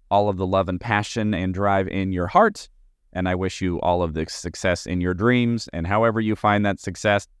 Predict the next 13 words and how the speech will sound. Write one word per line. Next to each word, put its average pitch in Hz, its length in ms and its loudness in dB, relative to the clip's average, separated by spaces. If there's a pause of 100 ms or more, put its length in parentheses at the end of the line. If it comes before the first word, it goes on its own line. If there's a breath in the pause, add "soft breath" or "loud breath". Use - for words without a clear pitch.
(100)
as 113 160 -2
long 165 160 2
as 156 100 -2
you're 147 80 0
not 113 160 4
being 95 220 0
a 85 80 -4
jerk. 73 480 -8 (1600)
That's 127 220 2
a 104 60 0
whole 90 140 0
different 76 340 -6
thing. 50 220 -10